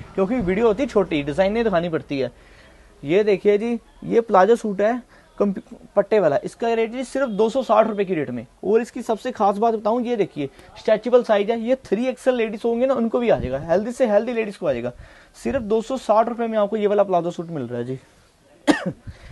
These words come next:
एक ये देखिए जी, jacket वाला प्लाजो सूट, ये देखिए पूरी jacket है ऊपर। ये देखिए पूरा प्लाजो सूट आएगा। क्या rate में मिलेगा आपको? सिर्फ तीन सौ बीस रुपए में रेट में मिलेगा।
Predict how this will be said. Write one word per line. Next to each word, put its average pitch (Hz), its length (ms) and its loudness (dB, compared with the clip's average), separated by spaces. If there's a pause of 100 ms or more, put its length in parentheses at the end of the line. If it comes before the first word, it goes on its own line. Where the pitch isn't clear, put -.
(180)
एक 190 180 -6
ये 208 160 -2
देखिए 220 280 -2
जी, 220 120 -4
jacket 196 380 -2
वाला 214 180 0
प्लाजो 156 260 0
सूट, - 340 -12 (640)
ये 185 180 0
देखिए 214 360 -2 (100)
पूरी 202 300 -4
jacket 160 380 -4
है 170 60 0
ऊपर। 202 300 -4 (240)
ये 170 140 -4
देखिए 165 360 -4 (920)
पूरा 220 200 0
प्लाजो 190 300 -2
सूट 190 180 -4
आएगा। 160 260 0
क्या 196 320 -2
rate 233 180 0
में 233 180 -2
मिलेगा 220 320 -2
आपको? 226 260 0
सिर्फ 262 380 0 (140)
तीन 226 180 -2
सौ 240 140 0
बीस 196 220 0
रुपए 180 180 -4
में 170 80 -8
रेट 147 220 -12
में 147 80 -8
मिलेगा। 120 320 -8